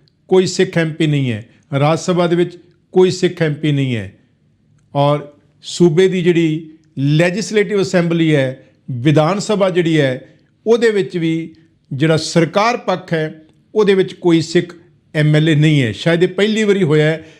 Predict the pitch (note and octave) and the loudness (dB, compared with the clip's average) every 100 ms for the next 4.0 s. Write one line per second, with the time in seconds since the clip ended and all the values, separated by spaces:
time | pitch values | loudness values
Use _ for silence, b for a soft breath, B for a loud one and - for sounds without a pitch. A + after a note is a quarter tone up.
0 | B _ E3+ F3 F3 - - D#3+ D#3 D#3+ | B _ 0 0 -2 -8 -2 -2 0 -2
1 | F3+ F3 E3+ D#3+ E3+ E3 E3+ _ _ E3 | 0 0 -2 -2 -4 -6 -8 _ _ 0
2 | E3 E3+ E3 - F3 - - D3 D3 D3+ | 2 2 -2 0 0 -2 -4 -2 0 0
3 | D#3+ F3+ - _ _ C3 D3+ D#3+ C3+ G2+ | 0 -4 -10 _ _ 0 2 2 0 -4